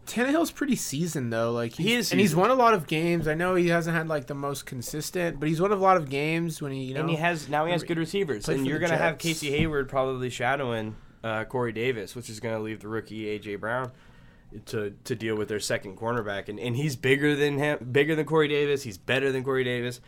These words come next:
Speaker 2: He has an insane athletic profile as well. This dude is the best wide receiver in this current draft class from this last year. Um, I think that, again, if it's not this week,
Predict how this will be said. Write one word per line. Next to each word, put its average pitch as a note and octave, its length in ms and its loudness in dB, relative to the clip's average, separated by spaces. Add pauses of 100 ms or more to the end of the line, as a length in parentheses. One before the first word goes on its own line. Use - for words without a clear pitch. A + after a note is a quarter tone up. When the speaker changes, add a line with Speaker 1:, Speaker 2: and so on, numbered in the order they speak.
(200)
Speaker 2:
He A#2 100 -6
has A2+ 300 0
an G#2 100 -6
insane C3 360 -2
athletic A#2+ 360 -2
profile A#2 420 -2
as G2 120 -8
well. G#2+ 300 -4 (200)
This B2+ 160 -4
dude C3 140 -2
is A2+ 100 -4
the G#2+ 100 -6
best A#2 380 -2
wide A#2 140 2
receiver A2 400 -4
in G#2+ 100 -2
this G#2 140 -8
current G#2+ 280 -6
draft G#2 240 -2
class A2 400 -6 (360)
from A2 180 -8
this G#2 160 -8
last G#2 260 -4
year. G#2+ 300 -6 (140)
Um, F#2+ 520 -8
I A2+ 100 -6
think A2+ 320 -10
that, G2+ 440 -8
again, A2 320 -4
if A#2+ 120 -6
it's D#3 160 -6
not D#3 240 4
this D3 220 0
week, D3+ 280 0